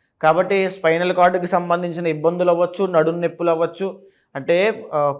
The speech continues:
కూర్చుని పనిచేసి పనిచేసి సయాటికా పెయిన్స్ అంటారు, అవి అవ్వచ్చు, స్పాండిలైటిస్ అంటారు, మెడకి సంబంధించినట్టు కాలర్ బోన్స్, so వాటికి సంబంధించి అవ్వచ్చు. ఎక్కువ శాతం ఎఫెక్ట్ అయ్యేటువంటి అవకాశాలు ఉంటాయి. అంటే శని ఎప్పుడైతే అష్టమ స్థానానికి అధిపతి అవుతున్నాడో, and కుజుడు,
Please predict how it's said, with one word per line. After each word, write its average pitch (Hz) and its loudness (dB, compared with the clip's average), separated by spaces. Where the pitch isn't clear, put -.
కూర్చుని 190 -2
పనిచేసి 180 -2
పనిచేసి 180 -6
సయాటికా 175 2
పెయిన్స్ 165 -4
అంటారు, 139 -4
అవి 143 -2
అవ్వచ్చు, 160 -4
స్పాండిలైటిస్ 170 -2
అంటారు, 151 -6
మెడకి 147 -4
సంబంధించినట్టు 151 -8
కాలర్ 143 0
బోన్స్, 139 -10
so 156 -4
వాటికి 151 2
సంబంధించి 175 -4
అవ్వచ్చు. 165 -4
ఎక్కువ 175 -6
శాతం 190 2
ఎఫెక్ట్ 185 -2
అయ్యేటువంటి 180 2
అవకాశాలు 160 0
ఉంటాయి. 139 -4
అంటే 165 -2
శని 175 0
ఎప్పుడైతే 202 0
అష్టమ 185 2
స్థానానికి 185 2
అధిపతి 165 0
అవుతున్నాడో, 165 0
and 185 -2
కుజుడు, 170 -2